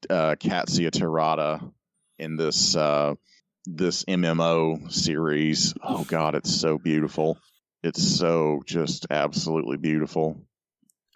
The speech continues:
I really would take him, his work here. It's better than anything else he's ever done, and I've,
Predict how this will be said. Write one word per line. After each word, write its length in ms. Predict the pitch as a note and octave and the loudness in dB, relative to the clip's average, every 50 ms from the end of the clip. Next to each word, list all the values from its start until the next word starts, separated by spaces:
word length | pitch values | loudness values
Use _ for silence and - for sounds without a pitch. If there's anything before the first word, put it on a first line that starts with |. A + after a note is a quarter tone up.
| _ _ _ _ - - | _ _ _ _ -12 -4
I 100 | - B2 | 0 2
really 220 | D#3 F#3 F#3 D#3+ B2+ | 2 4 4 4 4
would 240 | A2+ A#2+ A#2 G2+ F2 | 4 4 2 2 0
take 280 | - F#2+ F2 F2 - | -4 -6 -6 -6 -8
him, 420 | - D#2 E2+ D2+ D2+ D2 D2 D2 D#2 | -10 -10 -6 -6 -6 -6 -6 -8 -4
his 220 | F2+ F2 E2 E2 | -4 -2 -2 -2
work 320 | D2 D#2+ E2+ D#2 - - | -2 0 -2 -2 -2 -6
here. 380 | - - D#2+ D2 C#2 C2+ C2+ C#2 - _ _ _ _ _ _ _ _ _ | -10 -8 -6 -2 -2 -2 -2 -4 -6 _ _ _ _ _ _ _ _ _
It's 180 | G#2 G#2+ F#2+ F3 | -2 0 0 0
better 280 | - C#3+ C3+ C3 A#2+ | 0 2 2 4 2
than 120 | G2 G#2+ - | 2 0 -2
anything 480 | - G#2+ G#2 G2+ G2 D#2 G2 F2+ E2+ | -2 -2 0 0 0 0 0 0 0
else 240 | D#2+ D#2+ D#2+ - - | 2 0 0 -2 -4
he's 180 | - D#2+ D2 D#2 | -8 -6 -2 0
ever 280 | D#2 D2+ C#2+ D2 C#2+ | 0 0 0 -2 -4
done, 380 | - C#2 C2+ C2+ C2+ C2 - B1+ | -4 -2 -2 -2 -2 -2 -2 -2
and 120 | A#1+ B1+ | -2 -2
I've, 260 | B1+ C#2+ C#2+ C#2+ - | -2 -2 -2 -4 -6